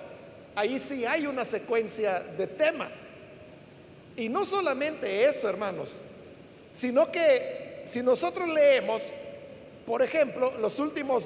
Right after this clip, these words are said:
dos versículos del capítulo cinco, y luego nos saltamos en la lectura al versículo doce del capítulo seis,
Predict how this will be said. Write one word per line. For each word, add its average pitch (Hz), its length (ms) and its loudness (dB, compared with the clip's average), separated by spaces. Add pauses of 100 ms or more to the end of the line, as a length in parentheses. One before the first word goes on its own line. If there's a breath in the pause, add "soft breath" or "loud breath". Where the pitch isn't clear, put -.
(100)
dos 320 220 4
versículos 214 800 -2 (1120)
del 208 160 0
capítulo 247 480 0
cinco, 208 600 -2 (1080)
y 247 120 -2
luego 269 220 6
nos 294 200 0
saltamos 233 840 0
en 220 140 0
la 208 100 2
lectura 214 520 2 (500)
al 208 140 0
versículo 262 680 0
doce 254 400 6
del 180 160 -2
capítulo 214 540 0
seis, 196 420 -4